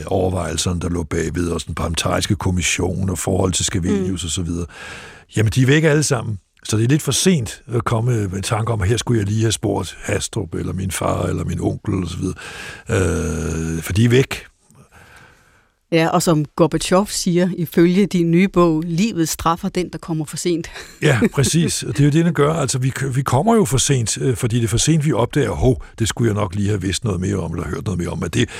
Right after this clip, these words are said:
Speaker 1: men det er jo inden for vidensområdet. Men når man så taler om, hvis vi skal bruge det praktisk, øh, så, øh, synes jeg, at politik,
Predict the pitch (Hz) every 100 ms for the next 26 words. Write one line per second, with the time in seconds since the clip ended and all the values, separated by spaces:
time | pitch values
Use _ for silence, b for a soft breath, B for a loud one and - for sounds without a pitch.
0 | B - 110 131 127 120 113 95 110 131
1 | 110 101 104 95 B B B 107 110 110
2 | 104 143 156 147 139 117 107 110 - -
3 | 113 113 - 113 - 113 - B B B
4 | B B 113 101 95 90 85 85 87 85
5 | - - - 110 123 165 - 139 113 -
6 | 101 95 90 - 120 107 101 107 151 143
7 | 101 110 95 - 123 -